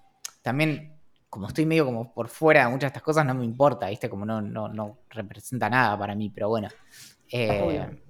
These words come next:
Speaker 1: nada. Bueno, eh, tenemos que ponernos a laburar.
Speaker 2: Vamos al Twitch Universe.
Speaker 1: Vamos.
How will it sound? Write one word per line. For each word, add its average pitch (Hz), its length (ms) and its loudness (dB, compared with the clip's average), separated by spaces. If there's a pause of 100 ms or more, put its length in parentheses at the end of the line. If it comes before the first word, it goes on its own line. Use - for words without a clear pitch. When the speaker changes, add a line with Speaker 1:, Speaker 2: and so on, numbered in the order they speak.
Speaker 1:
nada. 101 420 -6 (340)
Bueno, 175 340 6
eh, 143 320 6
tenemos 226 220 2
que 165 140 2
ponernos 180 580 6
a 135 160 6
laburar. 147 440 2 (1300)
Speaker 2:
Vamos 175 320 0
al 151 960 0
Twitch 151 260 0
Universe. 175 440 2 (2250)
Speaker 1:
Vamos. 110 580 2